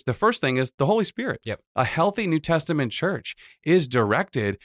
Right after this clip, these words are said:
Speaker 1: not by tradition or
Speaker 2: Mm-hmm.
Speaker 1: religion, but by the Holy Spirit and the Word of God.
Speaker 2: Yeah.
Speaker 1: And so we went through about six of those different things.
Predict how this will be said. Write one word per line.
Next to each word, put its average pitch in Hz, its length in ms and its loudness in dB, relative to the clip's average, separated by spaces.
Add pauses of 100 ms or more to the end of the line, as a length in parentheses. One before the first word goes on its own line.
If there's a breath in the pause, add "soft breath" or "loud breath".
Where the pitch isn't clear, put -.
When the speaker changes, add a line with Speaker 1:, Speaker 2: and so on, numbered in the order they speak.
(140 soft breath)
Speaker 1:
not 113 440 -2
by 107 260 2
tradition 107 760 -2
or 147 100 2
Speaker 2:
Mm-hmm. 113 100 0
Speaker 1:
religion, 98 640 -4
but 156 260 -6
by 123 480 -8 (320)
the 120 180 2
Holy 180 280 0
Spirit 160 600 -2
and 147 200 -4
the 180 80 2
Word 147 240 0
of 147 120 -6
God. 151 360 -6
Speaker 2:
Yeah. 104 320 -6 (100)
Speaker 1:
And 135 140 0
so 170 140 2
we 170 80 4
went 160 200 2
through 160 180 -4
about 123 240 2
six 143 220 -4
of 127 60 -4
those 113 180 0
different 107 340 -4
things. 113 360 -2